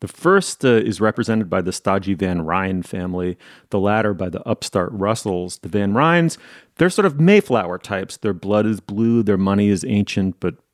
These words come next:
perhaps dwindling. The Russell patriarch, meanwhile, is a ruthless business tycoon, and his money is equally ruthless. It's vigorous and, <laughs> and brand new. Uh, and his wife desperately wants to achieve social standing to complement that wealth, but is finding,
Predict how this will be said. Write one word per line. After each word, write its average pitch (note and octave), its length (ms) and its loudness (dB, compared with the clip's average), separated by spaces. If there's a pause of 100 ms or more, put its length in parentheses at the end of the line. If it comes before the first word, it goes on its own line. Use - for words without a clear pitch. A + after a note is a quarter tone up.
perhaps G2 320 -4
dwindling. F#2+ 800 -4
The A2+ 80 -4
Russell B2+ 300 2
patriarch, A2 520 0
meanwhile, F#2+ 440 -2
is F2+ 120 -4
a F2+ 120 0
ruthless F#2+ 680 -2
business F2+ 400 -4
tycoon, F2+ 920 -8
and F2+ 120 -4
his G2+ 140 0
money F#2+ 340 0 (400)
is G2 140 -10
equally A#2+ 380 4
ruthless. F2 500 -4
It's E2+ 160 -8
vigorous F2+ 640 0
and, F2 220 -6 (120)
<laughs> - 120 -8
and G#2 200 0
brand G#2 360 0
new. G2+ 280 0 (480)
Uh, A2+ 220 2
and B2+ 140 4
his B2 120 2
wife D3+ 380 0
desperately F#3 480 2
wants A2 360 0
to G#2+ 100 0
achieve G2 440 -2
social A2+ 480 -2
standing F2 720 -2 (400)
to - 80 -14
complement B2+ 540 0
that G2 200 -4
wealth, F#2+ 420 -2
but F#2+ 100 0
is F#2 160 -4
finding, F#2 640 -2